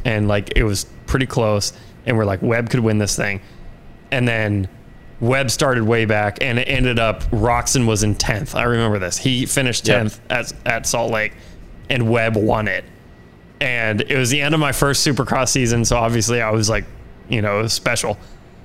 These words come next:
Speaker 1: Um, but yeah, man, I, it's good to see him back because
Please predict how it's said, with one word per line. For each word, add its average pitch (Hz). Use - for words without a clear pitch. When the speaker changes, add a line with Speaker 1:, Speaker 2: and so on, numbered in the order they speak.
Speaker 1:
Um, 110
but 120
yeah, 110
man, 101
I, 123
it's 127
good 127
to 120
see 117
him 113
back 101
because 113